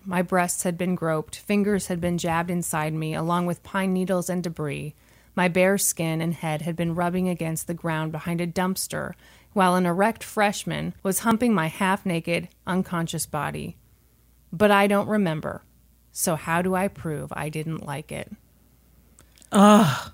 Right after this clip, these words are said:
Speaker 2: Fuck.
Speaker 1: I know. Should I keep going?
Speaker 2: Uh, it's so good.
Speaker 1: Okay, I, I mean, I think it's really good.
Speaker 2: I
Speaker 1: I
Speaker 2: think it's
Speaker 1: I'm
Speaker 2: excellent.
Speaker 1: down to read the whole
Speaker 2: Yes.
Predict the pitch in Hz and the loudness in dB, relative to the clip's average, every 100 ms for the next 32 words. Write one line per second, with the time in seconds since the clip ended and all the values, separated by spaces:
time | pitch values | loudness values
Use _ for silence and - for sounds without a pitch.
0 | - _ - - 202 233 247 226 - - | -20 _ -20 0 4 8 8 8 4 -6
1 | - 190 190 170 143 139 139 - _ _ | -12 -8 -4 -4 -6 -10 -14 -16 _ _
2 | _ _ _ - _ _ - - - - | _ _ _ -20 _ _ -20 -20 -20 -10
3 | - 254 262 311 - 320 330 330 320 - | -4 -4 -4 -8 -6 -4 -2 -4 -6 -6
4 | - 220 165 - - 220 185 170 151 92 | -2 -2 0 2 4 6 4 4 0 0
5 | 202 262 190 262 349 - 277 277 226 370 | 0 2 4 6 4 4 4 4 4 4
6 | 370 330 233 208 226 240 196 190 190 170 | 4 0 -2 0 0 0 0 0 2 2
7 | 214 190 175 185 214 269 254 226 214 220 | 2 2 0 2 4 4 4 4 4 2
8 | 214 208 208 196 190 175 147 | 0 -2 -2 -2 0 4 4